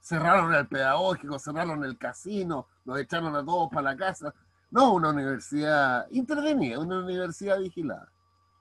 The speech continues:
Pero salió el tiro por la culata, en mi caso,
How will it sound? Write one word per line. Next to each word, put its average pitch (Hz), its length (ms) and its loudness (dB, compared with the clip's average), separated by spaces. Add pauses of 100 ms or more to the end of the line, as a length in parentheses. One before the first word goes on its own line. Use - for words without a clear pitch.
(540)
Pero 202 240 4
salió 233 240 4
el 269 100 2
tiro 285 220 6
por 254 100 4
la 233 140 6
culata, 220 560 2 (320)
en 165 160 -2
mi 202 120 -2
caso, 180 380 -2